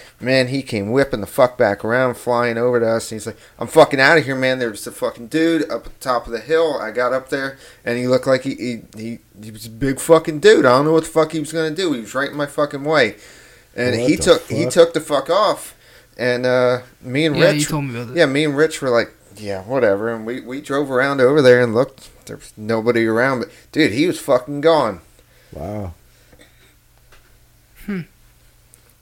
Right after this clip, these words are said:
Speaker 2: Yeah, I'd like to know how many fucking Indians were flying around
Speaker 3: I
Speaker 2: here.
Speaker 3: re-, I re-, I
Speaker 2: There
Speaker 3: really,
Speaker 2: had to be a lot.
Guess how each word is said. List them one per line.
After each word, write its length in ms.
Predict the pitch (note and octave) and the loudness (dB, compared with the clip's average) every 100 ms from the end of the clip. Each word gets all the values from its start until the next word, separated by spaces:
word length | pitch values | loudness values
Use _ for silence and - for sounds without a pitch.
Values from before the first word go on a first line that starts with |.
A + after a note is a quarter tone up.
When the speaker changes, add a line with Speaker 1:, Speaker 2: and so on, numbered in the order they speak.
| _ _ _ _ _ _ _ _ _ | _ _ _ _ _ _ _ _ _
Speaker 2:
Yeah, 160 | G#3+ G#3+ | 4 6
I'd 120 | A#3 | 8
like 160 | A#3+ A3+ | 6 4
to 100 | D#3+ | 2
know 220 | C3+ B2 | 2 2
how 140 | A2 A#2 | 0 0
many 160 | A2+ | -2
fucking 400 | G#2 A2 G2+ G2 | -2 -6 -4 -4
Indians 460 | F#2+ G2 G2 F#2+ F2 | -4 -6 -6 -8 -10
were 100 | F#2 | -12
flying 420 | - F2+ F#2 F2+ | -10 -10 -10 -10
around 100 | F2+ | -8
Speaker 3:
I 80 | F2+ | -4
Speaker 2:
here. 100 | E3 D#3 | -2 0
Speaker 3:
re-, 180 | D#3 | -2
I 80 | D3 | -4
re-, 280 | D#3 D3 - | -6 -8 -10
I 140 | B2 D#3 | -12 -8
Speaker 2:
There 80 | D3+ | 0
Speaker 3:
really, 140 | D#3+ | 4
Speaker 2:
had 180 | F#3+ G3 | 6 6
to 60 | D3 | 4
be 80 | C3+ | 2
a 80 | |
lot. 320 | B2 C3 - | 2 -2 -4